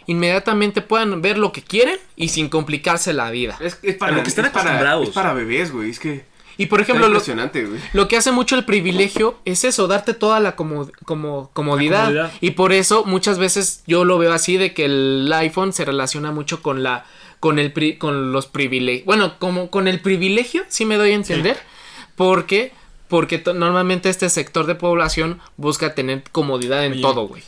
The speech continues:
Speaker 3: pero, por ejemplo, también hay, o sea, te refieres como a un sector de población que lo puede pagar de contado. Pero está cabrón la cantidad de gente que, que paga su iPhone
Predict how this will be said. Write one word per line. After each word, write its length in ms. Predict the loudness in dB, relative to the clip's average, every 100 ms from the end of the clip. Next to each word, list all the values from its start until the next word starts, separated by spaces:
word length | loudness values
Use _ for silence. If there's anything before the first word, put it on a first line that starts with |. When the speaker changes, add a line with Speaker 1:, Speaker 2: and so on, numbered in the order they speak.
| -10
Speaker 3:
pero, 140 | -8
por 80 | -8
ejemplo, 320 | -8 -8 -8
también 260 | -8 -10 -8
hay, 220 | -8 -10 _
o 80 | -14
sea, 160 | -12 -12 -14 -16
te 80 |
refieres 260 | -10 -6 -6
como 200 | -6 -10
a 20 |
un 80 | -8
sector 260 | -12 -10 -12
de 80 |
población 540 | -10 -10 -10 -10 -10 -12
que 80 | -12
lo 140 | -10
puede 160 | -10 -10
pagar 340 | -10 -12 -12
de 100 | -16
contado. 600 | -16 -18 -14 -12 -12 -14 -18 -20 -20 _ _ _ -20 _ _
Pero 320 | -4 -2 -2 -6
está 240 | -6 -4
cabrón 340 | -2 -2 -2 -2
la 140 | -6 -4
cantidad 400 | -4 -4 -4 -4
de 80 | -6
gente 400 | -8 -10 -12 -16 -18 -12 -12 -12 -20 -20 -10
que, 600 | -6 -4 -4 -4 -8 -10
que 120 | -8
paga 280 | -6 -4 -6
su 260 | -6 -8 -4
iPhone 480 | -6 -6 -10 -10